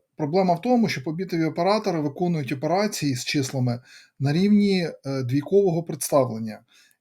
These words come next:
І тому для того, щоб розуміти, як вони працюють, що вони роблять, як, як, як виконують операції,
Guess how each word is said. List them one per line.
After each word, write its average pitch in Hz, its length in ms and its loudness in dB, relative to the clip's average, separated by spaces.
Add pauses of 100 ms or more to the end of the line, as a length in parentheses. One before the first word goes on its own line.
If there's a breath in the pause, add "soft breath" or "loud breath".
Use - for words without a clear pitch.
І 143 100 -2
тому 185 280 4
для 165 120 0
того, 175 200 2
щоб 151 180 -4
розуміти, 156 500 0
як 143 240 -2
вони 139 180 -4
працюють, 196 520 -4
що 160 160 -2
вони 139 200 -2
роблять, 135 400 -2
як, 127 200 -6
як, 135 220 -4
як 143 240 0
виконують 131 460 -4
операції, 160 560 -2